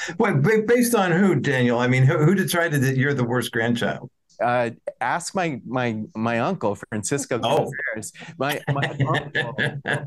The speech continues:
Speaker 2: uh, he really rescued me. I was kinda like that, you know, dog on the street. I was a
Speaker 1: Mm.
Speaker 2: rescue. Uh, and, and it really gets complicated. And, and I'm actually not joking about this.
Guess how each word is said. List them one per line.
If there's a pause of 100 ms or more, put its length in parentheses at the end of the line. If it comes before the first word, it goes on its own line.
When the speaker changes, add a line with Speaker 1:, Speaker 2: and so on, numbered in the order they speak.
Speaker 2:
uh, (340)
he
really
rescued
me.
I
was
kinda
like
that,
you
know, (440)
dog
on
the
street.
I
was
a
Speaker 1:
Mm.
Speaker 2:
rescue. (440)
Uh,
and,
and
it
really
gets
complicated.
And, (100)
and
I'm (100)
actually
not
joking
about
this.